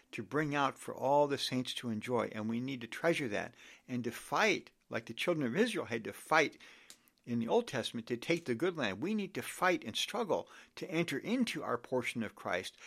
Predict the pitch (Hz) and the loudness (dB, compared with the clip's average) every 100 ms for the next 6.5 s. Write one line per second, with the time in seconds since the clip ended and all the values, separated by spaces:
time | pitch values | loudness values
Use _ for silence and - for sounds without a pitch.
0 | - - - 135 143 127 - - 220 226 | -18 -8 0 2 2 0 -6 0 4 6
1 | - 117 113 107 - - - 135 139 139 | 6 2 -4 -8 -8 -14 -6 2 6 8
2 | 143 131 123 - 120 95 - - - - | 8 6 0 0 -2 -4 -6 -10 -16 -16
3 | - 120 107 101 - 117 104 87 101 90 | -4 -2 -2 -4 0 2 4 2 -4 -14
4 | 101 - 143 147 120 - 107 104 104 - | -14 0 0 0 -4 -8 -6 -6 -8 -10
5 | 104 - 147 - 107 92 87 90 113 123 | -10 -4 -4 -2 -8 -12 -14 -10 -6 -6
6 | 113 - - - | -6 -12 -16 -16